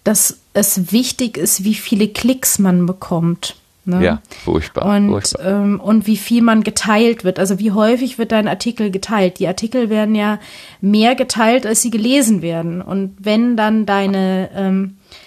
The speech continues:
Speaker 1: da muss deine Überschrift stimmen. Hm, ähm, was war denn nochmal irgendwie?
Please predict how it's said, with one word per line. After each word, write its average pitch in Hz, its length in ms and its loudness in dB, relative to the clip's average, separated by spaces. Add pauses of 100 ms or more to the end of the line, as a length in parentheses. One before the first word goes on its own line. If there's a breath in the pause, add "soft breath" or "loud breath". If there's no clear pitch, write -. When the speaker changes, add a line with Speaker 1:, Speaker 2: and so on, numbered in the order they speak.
(460 loud breath)
Speaker 1:
da 214 100 2
muss 262 240 2
deine 240 240 2
Überschrift 254 680 -2
stimmen. 175 560 0 (400)
Hm, 214 320 0 (160)
ähm, 208 760 2 (800)
was 175 240 -2
war 185 180 0
denn 202 180 4
nochmal 190 300 2
irgendwie? 202 360 -2